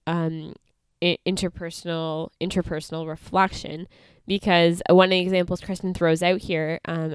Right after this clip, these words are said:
in the article is that, um, taking a look and examining your monthly spending. So, I, I mean, at the same time, you are comfortable s-, with, with everything that you, you spend on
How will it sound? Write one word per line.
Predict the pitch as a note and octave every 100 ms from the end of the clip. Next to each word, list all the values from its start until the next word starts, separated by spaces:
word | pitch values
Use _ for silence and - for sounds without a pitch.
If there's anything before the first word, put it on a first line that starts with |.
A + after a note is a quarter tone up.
| -
in | E3
the | E3 -
article | C4+ C#4+ A3 F#3+
is | F#3
that, | F3+ E3+ - _ _ - _ _ -
um, | F#3 F#3
taking | F#3+ A3 A#3 A#3
a |
look | G#3 G3+
and | G#3
examining | F#3+ F#3+ F3+ F3+ F3 E3+ E3+ - _ _
your | F3 F3 F3 E3+ E3 -
monthly | F3 E3 - E3
spending. | E3 - - F#3+ G#3+ - - - _ _ _
So, | - - F#3+ F#3 F#3 D#3+
I, | C#3 -
I | F#3+
mean, | F#3+ F#3 F3 - _ -
at | F#3+
the |
same | F#3 F#3+
time, | F#3 F#3+ F#3+ F3+ F3
you | F3+ F3+ F#3+
are | F3
comfortable | - G#3 G3+ - F#3+ F3
s-, | E3+ - _ _ _ _ -
with, | F#3 F3 E3+ -
with | E3+ F3 E3+ - -
everything | E3 E3+ F3 E3+
that | E3 -
you, | E3+ E3
you | D#3+ D#3+
spend | E3 - E3 D#3+ -
on | D#3 D3+ D#3+